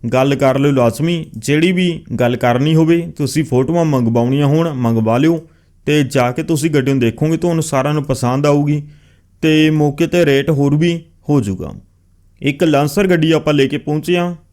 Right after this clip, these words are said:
ਦੋ ਹਜ਼ਾਰ ਨੌ ਮਾਡਲ ਆ। ਤੇ ਚਾਬੀ ਫਲਿੱਪ ਵਾਲੀ ਬਣੀ ਹੋਈ ਹੈ, ਜਿਹੜੀ ਅੰਦਰੋਂ ਜੇ ਨਿਕਲਦੀ ਹੁੰਦੀ ਆ, ਰਿਮੋਟ ਵਗੈਰਾ ਨਾਲ। ਬਾਕੀ ਤੁਸੀਂ ਦੇਖ ਲਓ ਸੈਂਟਰ ਲੋਕ ਹੈ। ਤੇ ਗੱਡੀ ਦਾ ਰੰਗ ਵੀ ਸੋਹਣਾ ਪਿਆ ਗਾ, ਟਾਇਰਾਂ 'ਚ ਅਲਾਈ ਵੀ ਵਧੀਆ ਲੱਗੇ ਹੋਏ ਨੇ।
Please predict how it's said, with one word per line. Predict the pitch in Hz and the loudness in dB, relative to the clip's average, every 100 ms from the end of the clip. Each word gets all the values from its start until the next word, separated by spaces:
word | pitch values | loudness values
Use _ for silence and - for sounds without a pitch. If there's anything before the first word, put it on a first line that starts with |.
| - | -12
ਦੋ | 107 107 135 | -6 0 2
ਹਜ਼ਾਰ | 151 165 | 4 2
ਨੌ | 151 143 139 | 2 0 0
ਮਾਡਲ | 127 120 147 160 | 0 0 0 0
ਆ। | 160 - _ _ _ _ _ - | -4 -10 _ _ _ _ _ -2
ਤੇ | 160 160 | 2 2
ਚਾਬੀ | 160 160 135 135 170 | 0 0 0 0 -2
ਫਲਿੱਪ | 170 143 147 | 0 0 0
ਵਾਲੀ | 160 165 | 0 2
ਬਣੀ | 160 156 | 2 2
ਹੋਈ | 131 143 | 2 2
ਹੈ, | 165 | 2
ਜਿਹੜੀ | 147 156 165 143 | 2 0 0 -2
ਅੰਦਰੋਂ | 135 135 139 | 0 0 0
ਜੇ | 139 | 0
ਨਿਕਲਦੀ | 135 135 165 170 | 0 0 0 2
ਹੁੰਦੀ | 139 147 156 | 2 2 0
ਆ, | 156 151 - 123 | -2 -6 -8 -2
ਰਿਮੋਟ | 127 135 156 | 0 2 2
ਵਗੈਰਾ | 160 147 139 131 | 0 0 0 2
ਨਾਲ। | 117 120 143 151 - _ _ - | 2 2 0 -4 -14 _ _ -4
ਬਾਕੀ | 120 117 | -2 -2
ਤੁਸੀਂ | 147 156 165 | -4 -2 0
ਦੇਖ | 131 127 | 0 2
ਲਓ | 160 | 2
ਸੈਂਟਰ | 170 151 131 135 | 0 -2 -2 0
ਲੋਕ | 135 123 123 | 0 0 -2
ਹੈ। | 151 147 - - _ _ _ - | -4 -6 -14 -20 _ _ _ -4
ਤੇ | 147 147 | 0 0
ਗੱਡੀ | 135 123 123 | 0 0 2
ਦਾ | 139 151 143 147 - | 2 0 -2 -8 -4
ਰੰਗ | 117 120 139 | -2 0 0
ਵੀ | 160 | 0
ਸੋਹਣਾ | 160 147 175 | 0 0 0
ਪਿਆ | 139 139 | 0 0
ਗਾ, | 127 127 | 0 -4
ਟਾਇਰਾਂ | 127 131 123 127 | -4 -2 0 0
'ਚ | 120 | -2
ਅਲਾਈ | 82 117 113 | -2 0 2
ਵੀ | 135 160 | 2 0
ਵਧੀਆ | 147 151 170 | 0 2 2
ਲੱਗੇ | 147 131 | 2 0
ਹੋਏ | 131 135 | 0 0
ਨੇ। | 135 | 0